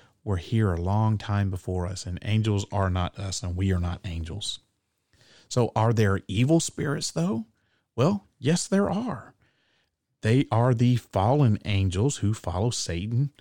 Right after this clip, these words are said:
in rebellion. Uh, Revelation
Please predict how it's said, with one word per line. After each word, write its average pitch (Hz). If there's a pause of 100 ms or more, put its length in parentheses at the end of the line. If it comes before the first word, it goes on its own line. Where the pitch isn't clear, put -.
(300)
in 107
rebellion. 156 (880)
Uh, 95
Revelation 143